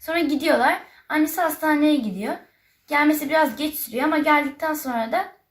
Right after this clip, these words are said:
ailesine, e, kardeşleri olacağını söylüyor. Kardeşleri olacağını duyunca Django çok seviniyor. T-, Tango da öyle. Ama Jingo bu durumda biraz kendini dışlanmış hissediyor. Ve daha sonra,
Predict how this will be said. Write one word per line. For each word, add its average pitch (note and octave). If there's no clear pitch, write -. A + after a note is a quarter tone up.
ailesine, C#4
e, G3+
kardeşleri C#4
olacağını F#3+
söylüyor. F#3+
Kardeşleri D#4
olacağını D4
duyunca C#4
Django C#4
çok D4
seviniyor. F#3+
T-, -
Tango A3
da F3+
öyle. C4
Ama D#4
Jingo D#4
bu D4+
durumda C#4+
biraz E4
kendini C#4
dışlanmış C4+
hissediyor. G#3
Ve D4
daha D#4+
sonra, C4